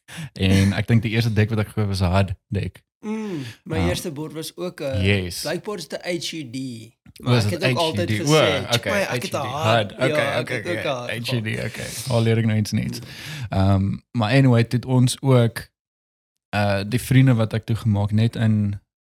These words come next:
Speaker 1: in, in graad sewe. Ehm, ons almal het, eh, na dieselfde hoërskool toe gegaan ook. En toe het ons almal begin saam skateboard ry. Dit was ook graad agt geweest, basically.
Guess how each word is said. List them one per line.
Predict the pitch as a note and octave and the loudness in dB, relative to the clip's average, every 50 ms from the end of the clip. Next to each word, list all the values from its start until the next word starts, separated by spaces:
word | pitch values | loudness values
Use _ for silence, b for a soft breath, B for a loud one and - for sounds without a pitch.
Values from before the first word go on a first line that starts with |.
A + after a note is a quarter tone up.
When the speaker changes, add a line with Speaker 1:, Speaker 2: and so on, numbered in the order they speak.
| - - | -14 -10
Speaker 1:
in, | - F2+ F2+ - - - | -10 -8 -8 -10 -10 -10
in | - A#2 A2+ G#2 | -6 -6 -4 -4
graad | - - G#2+ G#2 G2+ - | -2 -2 -2 -2 -2 -2
sewe. | - - - B2+ B2 A#2 G2+ F2+ - - - - _ _ _ _ _ _ _ _ _ _ | -4 0 4 4 4 4 4 0 -4 -10 -12 -14 _ _ _ _ _ _ _ _ _ _
Ehm, | - G#2 G2 F#2 F#2 F#2+ F#2+ - - | -2 0 2 4 4 2 2 0 -2
ons | G#2+ - | 0 2
almal | A2 A2 A2 G#2 | 4 4 6 6
het, | A2 A2 G#2 - _ - | 4 2 2 0 _ -10
eh, | - - - A#2 A2+ | -8 -6 -4 -2 0
na | - G2 | 0 0
dieselfde | G2 F#2 - - A2 G#2 - A2 | 0 2 2 2 2 2 2 0
hoërskool | F#2+ F#2+ F#2+ F#2+ - - G2+ | 0 0 0 -2 -2 -4 -6
toe | - - G2+ | -6 -6 -6
gegaan | G#2 G2+ - - G#2 G2+ A2 A2+ | -6 -4 -2 -2 -2 -2 0 0
ook. | B2 C#3 - - b b b b b b b | -2 -2 -2 -6 b b b b b b b
En | - G2+ G2 G2 F#2+ F#2+ F#2+ F#2+ F#2+ | 2 4 6 6 6 6 4 4 2
toe | - A2 | 0 -2
het | G2+ | 0
ons | A2+ G#2+ G#2 G#2 G2+ F#2+ - - | 2 4 4 4 4 4 2 4
almal | A2 A2+ A2+ G#2+ | 6 6 6 6
begin | G2 G2 - A2+ G#2+ G2 G2 F#2 F2+ E2+ F2 F#2+ A2+ | 4 2 2 4 4 4 4 2 2 0 -4 -6 -6
saam | A#2 - A2+ G#2 | -2 2 2 2
skateboard | G2 - G#2 F#2+ F#2 F#2+ - G2+ | 2 2 0 0 0 -2 -4 -4
ry. | G2 F#2+ - A#2 | -6 -6 -6 -8
Dit | A#2+ - | -10 -8
was | G#2+ G#2 G2+ | -6 -4 -2
ook | A#2 A#2 - | 0 0 -2
graad | - G#2 F#2+ G2 | -2 -4 -6 -4
agt | - G2 - - - | -4 -6 -8 -8 -10
geweest, | - F2+ - - - | -14 -12 -12 -12 -12
basically. | - - - A#2 - - - C2+ - | -10 -10 -10 -10 -12 -14 -14 -14 -14